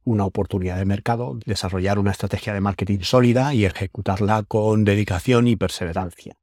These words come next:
Y estas dos últimas claves son fundamentales, dedicación y perseverancia. En segundo lugar,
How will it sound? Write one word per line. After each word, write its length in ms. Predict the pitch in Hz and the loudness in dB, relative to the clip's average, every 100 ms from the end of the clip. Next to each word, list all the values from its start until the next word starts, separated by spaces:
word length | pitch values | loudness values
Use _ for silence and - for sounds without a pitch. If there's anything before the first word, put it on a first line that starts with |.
| - | -4
Y 220 | 113 101 | 2 2
estas 300 | 101 - 98 | 2 0 2
dos 160 | 98 87 - - | 2 0 -8 -12
últimas 640 | 214 117 - 104 98 - - _ | -4 -2 2 2 2 -2 -12 _
claves 300 | - 110 101 | 0 0 0
son 160 | - 98 | -2 -2
fundamentales, 800 | - 92 85 87 85 95 82 92 | -2 -4 -2 -4 -4 -6 -6 -10
dedicación 640 | 95 92 98 - 110 110 - _ | -4 -2 -2 -4 -2 -2 -6 _
y 120 | - | -6
perseverancia. 720 | 101 92 - - 80 76 - _ _ _ _ - | -4 -4 -6 -6 -6 -10 -18 _ _ _ _ -4
En 100 | 101 | 2
segundo 380 | 104 123 123 | 4 6 6
lugar, 380 | 113 117 135 143 | 6 2 0 -4